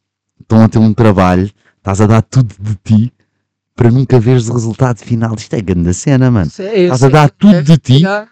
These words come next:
Speaker 1: para alguém apanhar isso, continuar a dar tudo e para depois alguém, se calhar ao fim de três ou quatro pessoas, atingem grande cena.
Speaker 2: É,
Speaker 1: E aquilo que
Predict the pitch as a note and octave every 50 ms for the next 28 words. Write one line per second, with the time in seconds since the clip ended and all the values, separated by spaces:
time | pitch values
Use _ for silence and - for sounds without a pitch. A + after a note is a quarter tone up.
0 | _ _ _ - E3+ E3+ E3+ E3 E3+ E3 D#3 G3 A3 A3 G3+ D#3+ A#2 - _ _
1 | _ - C#3 - D#3 D3+ D3+ D#3+ D#3 D3 C#3+ C#3 C3+ C3+ - - - _ _ _
2 | _ - C3 B2+ B2 G#2+ B2+ C3+ D3+ G#3 B3+ C4+ C4+ B3 G3+ A3+ G#3+ - _ -
3 | D#3+ E3 F3+ F#3+ A3 - _ _ _ _ _ _ _ _ - C#3+ - D#3 D3 -
4 | - G#3 F#3+ G#3 F#3+ F#3 F3+ G#3+ A3 G#3 - A3 G3+ G#3+ G#3+ G#3 G3+ - A3+ G#3
5 | F3 - - F#3+ G#3 G3 G3+ F#3+ - F#3+ F#3+ - - - - G3 G3+ G#3 G3+ G3
6 | G3 - - F#3+ F#3+ E3 F#3 E3+ E3+ D#3+ F3 E3 D#3+ D3+ E3 D#3+ - - - D#3+
7 | D3 C#3 C3 B2+ B2+ _ _ _ _ _ _ _ D3+ C#3+ D3 C#3+ C#3+ C#3+ C3+ A#2
8 | A#2+ C3 B2+ - D3+ F3 C#3+ - _ - -